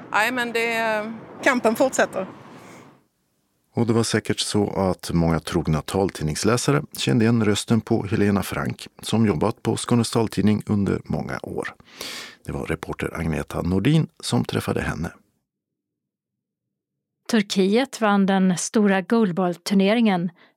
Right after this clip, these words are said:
Speaker 3: Malmö Lady Intercup, som spelades i fif-hallen i Malmö i helgen.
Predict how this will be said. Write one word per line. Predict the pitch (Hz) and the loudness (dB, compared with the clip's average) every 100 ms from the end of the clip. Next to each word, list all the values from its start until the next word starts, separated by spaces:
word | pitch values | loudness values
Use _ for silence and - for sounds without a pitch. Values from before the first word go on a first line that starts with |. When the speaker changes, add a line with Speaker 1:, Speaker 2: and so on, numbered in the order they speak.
| - | 2
Speaker 3:
Malmö | 202 196 175 185 | 4 4 4 2
Lady | 190 180 170 180 190 | 2 2 2 2 2
Intercup, | 202 214 214 190 - 190 - - _ _ - | 4 4 2 -2 -2 -4 -4 -14 _ _ -8
som | - 220 | 0 2
spelades | 277 233 190 170 165 | 2 2 2 0 0
i | 180 | -2
fif-hallen | 170 240 208 - 196 208 214 208 | 0 0 -2 0 0 2 4 6
i | |
Malmö | 208 208 170 160 190 202 - | 6 4 2 0 0 -2 0
i | 208 | 0
helgen. | 185 170 - 143 196 | 2 -2 -4 -6 -8